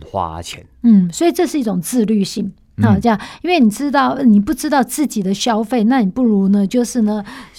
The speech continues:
Speaker 2: 准-，准备好一个月的现金，哦，零用现金。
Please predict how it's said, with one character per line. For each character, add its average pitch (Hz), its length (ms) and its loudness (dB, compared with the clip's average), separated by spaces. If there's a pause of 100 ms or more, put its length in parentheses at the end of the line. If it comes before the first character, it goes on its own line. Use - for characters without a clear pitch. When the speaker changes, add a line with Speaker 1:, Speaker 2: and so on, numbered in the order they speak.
Speaker 2:
准-， 226 300 -2
准 214 240 0
备 277 180 0
好 208 140 -4
一 254 140 -8
个 254 100 2
月 233 240 2
的 190 100 -8
现 196 480 -4
金， 208 300 -2
哦， 214 140 -2
零 196 240 2
用 226 240 2
现 190 340 -4
金。 202 260 -4